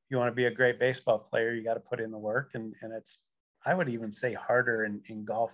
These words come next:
probably, but, um, there's just so many, so many great players out there. And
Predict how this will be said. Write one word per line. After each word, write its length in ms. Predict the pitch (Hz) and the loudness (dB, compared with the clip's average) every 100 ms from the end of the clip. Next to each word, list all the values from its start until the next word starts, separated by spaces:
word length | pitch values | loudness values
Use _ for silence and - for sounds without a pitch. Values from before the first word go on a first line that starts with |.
| _ | _
probably, 540 | - 101 101 117 110 | -8 -8 -12 -10 -10
but, 260 | 110 113 104 _ _ _ _ _ _ - | -4 -4 -4 _ _ _ _ _ _ -4
um, 380 | 107 101 95 95 _ - | -2 -2 -4 -12 _ -12
there's 140 | - | -4
just 240 | 160 - - | -2 -2 4
so 220 | 180 165 | 6 6
many, 380 | 139 113 104 - _ _ _ _ _ _ _ | 4 0 -6 -10 _ _ _ _ _ _ _
so 160 | - 196 | 0 4
many 200 | 156 120 | 4 2
great 440 | 107 117 117 117 | 0 0 0 -2
players 540 | _ 131 120 113 107 113 | _ 2 4 2 -2 0
out 220 | 104 101 | 0 0
there. 280 | 110 110 120 | 0 2 2
And 160 | 113 | 0